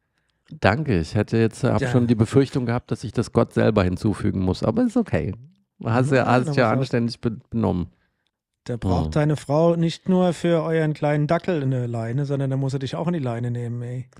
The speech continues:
Speaker 1: Also es ist schon schön, wie glatt das ist. Aber die war cool, weil ich hab dann, das ist eine, eine Peruanerin, die hier einen Laden aufgemacht hat. Die ist total cool. Und dann hab ich auch gefragt, weil ich hab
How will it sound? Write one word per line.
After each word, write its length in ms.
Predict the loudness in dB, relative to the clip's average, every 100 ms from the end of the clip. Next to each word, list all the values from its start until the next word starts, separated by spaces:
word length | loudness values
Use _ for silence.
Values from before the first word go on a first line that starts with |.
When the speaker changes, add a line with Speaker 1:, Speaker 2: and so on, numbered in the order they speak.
| -20 -20 -10 -2
Speaker 1:
Also 180 | 0
es 140 | 0 -2
ist 260 | -6 -6
schon 340 | -2 2 2 0
schön, 520 | -4 -2 -2 -2 -6 -6
wie 100 | -6
glatt 340 | -2 -2 0
das 140 | -2 -2
ist. 140 | 0
Aber 120 | 2
die 160 | 2 2
war 160 | 0 0
cool, 260 | 2 2 0 -4
weil 160 | -2 0
ich 100 | -2
hab 120 | -2
dann, 220 | 0 0
das 180 | -4 -6
ist 160 | -6 -4
eine, 460 | -4 -2 -2 -2
eine 240 | -2 -4 -4
Peruanerin, 840 | -4 -2 0 0 -2 -2 -2 -4 _ _ -20 _ -4
die 100 | -2
hier 220 | 0 0
einen 140 | 2
Laden 300 | 2 2 0
aufgemacht 520 | -2 -2 -2 -2 -4
hat. 300 | -6 -6 -8
Die 80 | -4
ist 240 | -4 -4 -6
total 540 | -6 -2 0 0 -2 -2 2
cool. 240 | 2 2 -6 -20 -20 -20 -20 -4
Und 80 | 2
dann 80 | 2
hab 100 | 2
ich 120 | 0
auch 120 | -4
gefragt, 400 | -4 -2 -2 -2
weil 140 | -2 0
ich 120 |
hab 80 | -2